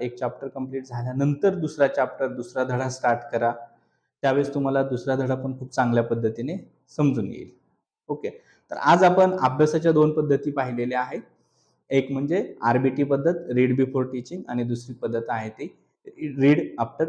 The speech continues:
teaching, आरएटी. तर सर्व विद्यार्थ्यांना ही माहिती आवडली असेल. आपल्या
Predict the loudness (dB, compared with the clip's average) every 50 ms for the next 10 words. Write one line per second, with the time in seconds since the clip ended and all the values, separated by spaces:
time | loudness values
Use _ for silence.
0 | -4 -6 2 4 4 4 4 0 -4 -6 -6 -8 -14 -20 _ _ 0 0 0 0
1 | -2 -2 2 2 4 4 2 -4 -10 -12 -14 -18 _ _ _ _ _ 4 4 4
2 | 4 0 -6 -14 -20 -20 _ _ _ _ _ _ 6 6 8 8 6 8 6 6
3 | 6 4 0 0 0 0 0 0 0 0 0 2 2 2 0 2 4 6 6 8
4 | 8 6 6 6 4 4 4 2 -2 -4 -4 -4 -6 -8 -8 -10 -4 0 2 2
5 | 2